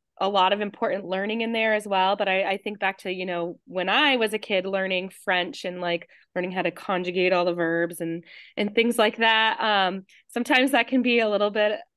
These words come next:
you know, just a lot of rewriting and dry work. And so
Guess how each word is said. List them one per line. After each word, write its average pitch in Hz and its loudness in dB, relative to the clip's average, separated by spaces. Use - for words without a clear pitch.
you 202 -6
know, 185 -2
just 196 -4
a 202 0
lot 202 4
of 196 2
rewriting 220 2
and 208 -4
dry 202 2
work. 214 -2
And 208 -8
so 185 0